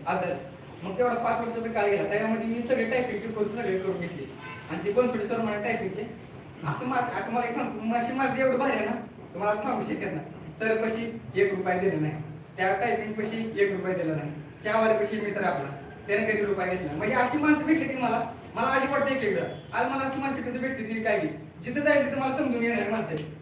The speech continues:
कधी मी, अं, माझी स्वतःचे पैसे काय म्हणलं, आला म्हणजे आपली, परत नोकरी लागली होती, नोकरी लागली होती असं म्हणलं सगळे. म्हणजे कधी वाटलं नाही की बाबा नाही बाबा आपली परिस्थिती असं नाही. म्हणजे सगळ्यांनी सहकार्य केलं. आमचे गावाले तर एवढे भारी आहेत ना, प्रत्येक आमचं गावाला, सूरज असो, सर असो, हे परत अजून दुसरे आहे ते,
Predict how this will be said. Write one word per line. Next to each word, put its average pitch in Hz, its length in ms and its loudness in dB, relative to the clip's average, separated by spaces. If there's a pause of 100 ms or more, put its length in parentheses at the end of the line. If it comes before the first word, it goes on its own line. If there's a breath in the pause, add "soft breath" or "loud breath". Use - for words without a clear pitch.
(100)
कधी 233 200 4
मी, 262 200 0
अं, 233 360 -2
माझी 262 220 2
स्वतःचे 262 200 0
पैसे 262 280 0
काय 240 200 -2
म्हणलं, 240 160 2
आला 226 260 2
म्हणजे 214 220 4
आपली, 151 200 0 (420)
परत 226 220 4
नोकरी 233 280 2
लागली 233 180 4
होती, 208 220 2
नोकरी 208 240 0
लागली 185 200 -2
होती 170 100 -4
असं 170 180 -2
म्हणलं 160 220 -2
सगळे. 139 420 -4 (420)
म्हणजे 220 200 0
कधी 262 540 2
वाटलं 262 340 2
नाही 254 120 2
की 240 60 0
बाबा 226 200 4
नाही 208 180 0
बाबा 180 160 2
आपली 175 280 0
परिस्थिती 180 400 -2
असं 170 200 0
नाही. 170 160 -2 (420)
म्हणजे 202 120 -2
सगळ्यांनी 254 360 2
सहकार्य 247 320 6
केलं. 202 200 2
आमचे 226 220 0
गावाले 247 320 6
तर - 100 0
एवढे 254 200 0
भारी 226 200 4
आहेत 190 60 2
ना, 202 80 -2 (380)
प्रत्येक 247 300 2
आमचं 247 300 0
गावाला, 214 320 6
सूरज 208 300 4
असो, 208 360 0 (200)
सर 208 120 2
असो, 208 300 2 (380)
हे 170 60 -6
परत 202 180 4
अजून 202 220 0
दुसरे 196 260 0
आहे 202 180 2
ते, 185 380 -4